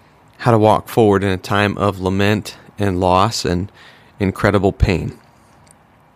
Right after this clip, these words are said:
For those of you who may not have heard, um,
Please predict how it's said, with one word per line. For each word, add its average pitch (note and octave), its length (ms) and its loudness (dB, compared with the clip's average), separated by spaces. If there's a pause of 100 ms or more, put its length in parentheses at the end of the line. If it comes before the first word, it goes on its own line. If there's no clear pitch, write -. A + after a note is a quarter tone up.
(300)
For - 160 0
those A#2+ 260 4
of B2 60 0
you A2 120 -2
who A2 120 -2
may G#2+ 220 2
not F#2 360 -2 (680)
have G#2+ 160 -4
heard, F#2+ 420 -2 (720)
um, F#2 360 -10